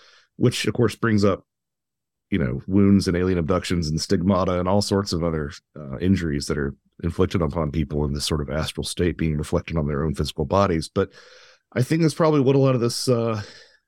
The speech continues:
this shape-shifting lore is probably getting at, is just the fact that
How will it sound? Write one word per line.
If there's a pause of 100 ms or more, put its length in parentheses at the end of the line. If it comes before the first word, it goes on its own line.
(140)
this
shape-shifting
lore
is
probably
getting
at, (300)
is
just
the
fact
that